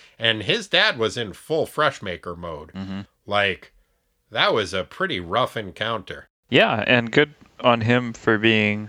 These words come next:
Speaker 2: I guess, mentally tough enough that, uh, his dad doing that really mean thing that he did, where he basically said, "You're responsible for the death of all these loved ones," and then projecting their images, blaming him into his head.
Speaker 1: Yeah.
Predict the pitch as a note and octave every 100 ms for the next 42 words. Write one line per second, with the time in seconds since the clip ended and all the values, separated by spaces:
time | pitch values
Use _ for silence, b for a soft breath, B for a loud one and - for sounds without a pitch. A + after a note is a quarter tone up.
0 | G#2+ A2 G#2+ G#2 - G#2+ G#2+ A2 G#2 -
1 | G#2+ A2 - - G#2+ G2+ G#2 G#2+ - _
2 | _ G#2 G#2 G#2 G2+ G2+ G#2 G2+ _ A2+
3 | G#2 G#2 G#2 G#2 G#2 _ _ A2+ G#2 G2+
4 | F#2+ F#2+ G#2 G#2+ G2 G2 G#2 G#2+ G2+ -
5 | A2 G#2+ G2+ G2 - - G2+ F2+ G2+ F#3+
6 | A#2 A#2 G2 F#2+ G#2 G#2+ - G#2 F#2 -
7 | G2 G2+ - G2+ - G2+ G2+ G2 - G2
8 | G2 G2+ G2+ - G2 F#2+ F#2+ G#2 - G2
9 | G2+ G2 F#2 G2+ A#2+ G#2 G2 G2+ G#2 G2+
10 | G2 G2 A2 G2+ F#2+ G2+ F#2+ F#2 F#2 G#2+
11 | G2 G#2 - - G2 G#2+ G2+ G2 G2+ -
12 | _ _ _ A#2+ A2 G2+ F2 - A2+ F3+
13 | _ _ _ - F#2+ A2 B2+ D3+ G2